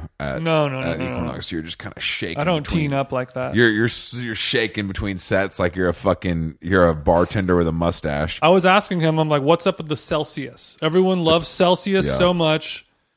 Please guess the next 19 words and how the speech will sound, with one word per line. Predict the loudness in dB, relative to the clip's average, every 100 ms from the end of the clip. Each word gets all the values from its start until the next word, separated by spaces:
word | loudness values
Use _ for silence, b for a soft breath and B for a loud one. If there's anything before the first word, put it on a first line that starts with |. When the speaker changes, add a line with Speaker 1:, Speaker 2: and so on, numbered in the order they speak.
| _ -4
Speaker 2:
And | 0
he's | 2 4
like, | 4 4
"Well, | 4 4 6 6 4 0 -4 _ _ _
no | 2 2
sugar, | 2 2 4 4 4 2
no | 0
calories." | 0 4 4 6 4 2 0 -2 -6 -14
Speaker 1:
Yeah. | _ _ _ -2
Speaker 2:
And | 0 0 -2 -4 -8 -12 -10
he's | -8 -6
like, | -8
"The | -10
carbonation | -4 -4 -2 -4 -4 -6 -6
makes | -6 -8 -8
me | -10
feel | -6 -4
like | -2 -4 -6
I'm | -10 -8 -12